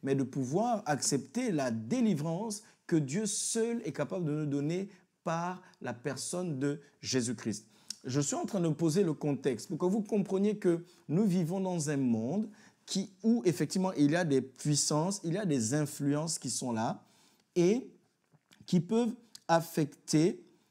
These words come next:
la vie des gens, ceux qui sont dans l'ignorance, qui ne connaissent pas Dieu. Regardez encore un autre passage pour vous montrer qu'il y a effectivement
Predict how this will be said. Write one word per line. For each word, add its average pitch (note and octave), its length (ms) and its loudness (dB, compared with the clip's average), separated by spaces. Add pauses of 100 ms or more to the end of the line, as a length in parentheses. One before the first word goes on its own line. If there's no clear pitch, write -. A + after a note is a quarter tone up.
(120)
la C3+ 220 4
vie D#3 400 2 (180)
des B2 260 4
gens, A#2+ 540 2 (580)
ceux - 200 2
qui F3+ 160 0
sont G3 480 2 (300)
dans E3+ 340 -2
l'ignorance, D3 920 2
qui - 100 -6
ne D3 80 0
connaissent F3 380 -2
pas F3+ 160 0
Dieu. E3+ 440 2 (320)
Regardez E3 440 2
encore D#3+ 300 0
un D#3+ 100 2
autre D3+ 160 -2
passage E3 580 0 (360)
pour C3+ 100 -4
vous C#3 100 0
montrer C#3+ 460 0
qu'il C#3 480 0
y C#3+ 80 2
a - 20 2
effectivement C3+ 640 -2